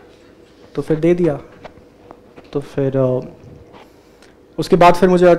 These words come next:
पता लगा कि, अ, मेरे पापा की तबीयत बहुत ख़राब है और, अ, people were, were not telling me because मेरा exam था। तो एक तो वैसे ही इतना यार, अ, दुख हो गया था कि, अ, एग्जाम नहीं निकली दूसरी बार, फिर पता लगा पापा की भी तबीयत बहुत ख़राब है। फिर उसके बाद, अ,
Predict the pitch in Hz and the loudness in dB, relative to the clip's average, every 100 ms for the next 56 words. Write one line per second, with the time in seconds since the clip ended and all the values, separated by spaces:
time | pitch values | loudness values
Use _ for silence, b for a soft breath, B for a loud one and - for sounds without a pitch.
0 | 165 160 147 143 165 165 165 165 175 170 | 2 2 2 2 2 4 4 2 2 2
1 | 165 160 143 131 127 - - - 147 147 | 2 2 0 -2 -2 -8 -20 -8 -2 2
2 | 151 165 165 160 156 151 147 143 127 127 | 2 2 2 0 0 0 -2 0 0 -2
3 | 123 B - - - - - _ - - | -8 B -20 -20 -20 -20 -20 _ -20 -8
4 | 143 135 135 127 127 127 - 147 160 151 | -2 0 0 0 -2 -6 -8 -4 -2 -2
5 | 156 151 151 151 156 147 151 156 147 147 | -2 -2 -2 -2 0 0 0 -2 -2 -4
6 | 135 143 135 131 135 143 156 143 135 - | -4 0 0 0 0 0 -2 -6 -8 -14
7 | - - b b b b b b b _ | -20 -20 b b b b b b b _
8 | _ _ - 156 151 180 175 214 190 196 | _ _ -2 -2 2 4 4 2 0 2
9 | 190 185 170 156 147 - - 160 175 175 | 4 4 4 4 2 -4 -12 -2 0 2
10 | 165 165 165 156 160 156 151 135 131 131 | 2 4 2 0 0 0 2 0 -2 -6
11 | 151 - 139 143 151 156 151 160 156 147 | -16 -12 -4 0 0 2 0 0 -2 -2
12 | 147 151 147 135 135 147 139 143 139 139 | -2 -2 0 0 -2 -8 -6 -2 0 0
13 | 135 131 143 143 143 139 139 - 135 131 | 0 -2 -2 -2 -2 -2 -4 -6 -6 -4
14 | 131 127 147 135 131 139 135 131 131 131 | -4 -6 -6 -8 -6 -4 0 0 0 -2
15 | 127 | -4